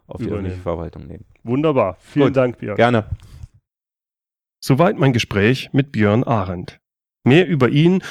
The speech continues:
Speaker 2: und über die B G H W finden Sie unter w w w punkt b g h w punkt d e. Den Link zur Webseite und auch zu Björns Xing-Profil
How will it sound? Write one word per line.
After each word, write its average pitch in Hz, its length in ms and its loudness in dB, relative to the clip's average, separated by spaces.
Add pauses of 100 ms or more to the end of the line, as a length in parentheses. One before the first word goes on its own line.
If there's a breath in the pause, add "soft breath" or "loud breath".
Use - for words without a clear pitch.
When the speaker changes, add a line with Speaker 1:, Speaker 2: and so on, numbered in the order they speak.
(180 loud breath)
Speaker 2:
und 113 140 0
über 104 160 0
die 98 100 0
B 113 180 2
G 110 160 2
H 98 160 0
W 117 400 2
finden - 320 -2
Sie 123 140 2
unter 143 400 2 (380 loud breath)
w 104 320 2
w 98 200 2
w 160 380 2 (300)
punkt 104 320 -2 (100)
b 123 280 2
g 117 340 2
h 90 360 -2
w 120 360 2 (440)
punkt - 380 -2 (160)
d 143 80 4
e. 101 300 -4 (880)
Den 110 100 2
Link 185 240 2
zur 107 140 -2
Webseite 175 580 2 (460 loud breath)
und 123 400 2
auch 107 200 -2
zu 98 200 -4
Björns 104 440 0
Xing-Profil 131 800 0